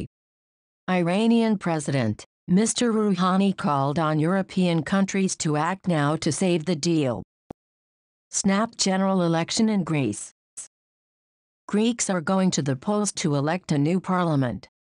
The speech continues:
with the center-right opposition mounting a strong challenge to the leftist government.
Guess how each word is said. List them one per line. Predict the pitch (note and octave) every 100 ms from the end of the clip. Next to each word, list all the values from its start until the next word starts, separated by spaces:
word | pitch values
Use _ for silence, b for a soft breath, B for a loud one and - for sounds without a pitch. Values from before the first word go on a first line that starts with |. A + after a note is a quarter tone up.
| -
with | F3+
the | F3 E3
center-right | - G3+ A3 G3 E3+ E3
opposition | D#3 C#3 F#3+ E3 F#3+ F#3 F#3 F3+
mounting | E3+ E3 - D#3+ D3+
a |
strong | - F3 F#3 G3+ G#3
challenge | - F3 E3+ D#3+ -
to | G3
the | D3 C3+
leftist | C#3 F3+ - F#3 F3 -
government. | F3 D3 B2+ A2+ G#2+